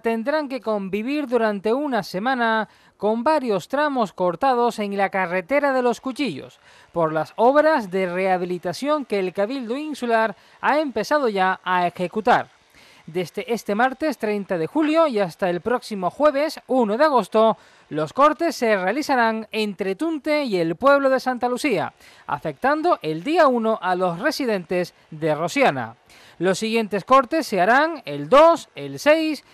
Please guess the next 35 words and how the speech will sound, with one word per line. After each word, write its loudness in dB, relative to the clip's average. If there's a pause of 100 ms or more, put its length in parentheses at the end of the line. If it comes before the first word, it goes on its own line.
(140)
y -4
el -2
siete -2
de 2
agosto, 2 (240)
desde -4
el -4
casco 2
de -10
Santa -2
Lucía 0 (180)
con 0
dirección 0 (100)
a -4
la 2
costa, 0 (260)
siendo 0
el -4
del -2
día 4
dos 4 (200)
el -10
que -2
más 0
incomodidades 2
se -2
pudieran 0
causar 2 (180)
a -2
los -4
santaluceños -2
de 2
la 0
zona 2
alta. -2